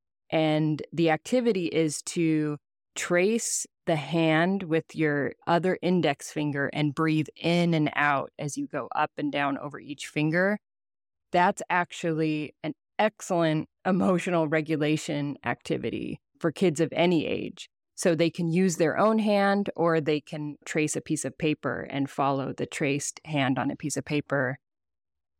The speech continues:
I also love the flicker the flame game that's in the lesson. We couldn't often burn candles inside schools, so <laughs> we would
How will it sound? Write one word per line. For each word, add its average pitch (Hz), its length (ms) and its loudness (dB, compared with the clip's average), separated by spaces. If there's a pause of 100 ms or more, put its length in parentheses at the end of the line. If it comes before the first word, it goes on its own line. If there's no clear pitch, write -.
(240)
I 190 140 4
also 185 400 2
love 160 640 2
the 160 80 0
flicker 165 560 -2
the 165 120 0
flame 156 680 -4
game 160 560 0
that's 170 200 0
in 170 100 2
the 151 100 2
lesson. 196 540 2 (260)
We 170 140 0
couldn't 208 320 0
often 175 420 0
burn 156 300 2
candles 147 500 0
inside 143 580 -2 (220)
schools, 165 680 0
so 156 360 2 (140)
<laughs> - 180 -14
we 202 80 2
would 180 200 -4